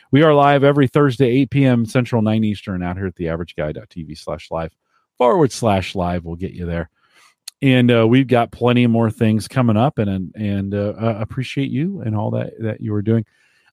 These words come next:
I am fine. <laughs> I'm getting better every day, which is great. Uh, my body is relearning some new things, uh, which has always, uh, been a challenge. I'm not a hundred percent there yet, but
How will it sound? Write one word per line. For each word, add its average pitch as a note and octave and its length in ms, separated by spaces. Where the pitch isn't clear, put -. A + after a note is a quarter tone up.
I D3 220
am E3+ 240
fine. F#3 760
<laughs> - 60
I'm C#3+ 220
getting C#3 240
better C3 300
every C3 200
day, B2+ 200
which D3 180
is G#2 100
great. A2+ 280
Uh, A2 240
my A2 180
body G#2+ 360
is G#2+ 160
relearning A2+ 960
some A2 240
new A2 220
things, A2+ 680
uh, G2 160
which F#2+ 200
has F#2+ 160
always, F#2+ 420
uh, G2+ 140
been F#2 180
a F#2 60
challenge. G2+ 400
I'm F2+ 100
not F2+ 140
a F2+ 40
hundred F2+ 220
percent F2+ 400
there F#2 160
yet, F2 240
but F2+ 180